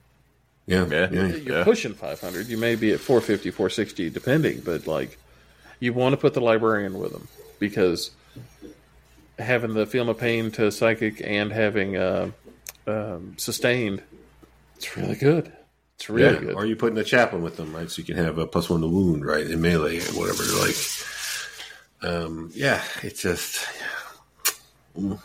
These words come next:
Speaker 3: Yeah, it's,
Speaker 1: Mm-mm.
Speaker 3: it's unfortunate. It's unfortunate. All right, so we are getting ready for eight T C that we talked about. There are twenty teams coming.
Speaker 1: That's right. That's right. So the National Tabletop League,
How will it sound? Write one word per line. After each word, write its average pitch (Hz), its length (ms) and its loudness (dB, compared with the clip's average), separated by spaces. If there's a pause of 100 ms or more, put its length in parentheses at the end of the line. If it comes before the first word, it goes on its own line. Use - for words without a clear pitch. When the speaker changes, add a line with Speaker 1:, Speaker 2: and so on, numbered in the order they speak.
(600)
Speaker 3:
Yeah, 135 160 4 (160)
it's, - 180 4
Speaker 1:
Mm-mm. 104 80 6
Speaker 3:
it's 92 100 0
unfortunate. 117 600 0 (140)
It's 98 240 0
unfortunate. 113 520 0 (1400)
All 165 100 4
right, 202 240 6
so 165 380 6 (280)
we 160 280 4
are 175 160 6
getting 147 280 6
ready 127 340 4
for 120 600 2
eight 127 160 -2
T 139 140 2
C 139 400 -2
that 131 160 6
we 104 120 6
talked 107 300 -2
about. 170 220 -2
There 104 160 0
are 78 80 -2
twenty 185 460 4
teams 180 440 0
coming. - 380 -2 (1000)
Speaker 1:
That's - 220 -10
right. 92 460 -2
That's - 180 -10
right. 98 240 2
So 95 300 0
the 92 180 -2
National 131 520 2
Tabletop 131 600 2
League, 98 520 -6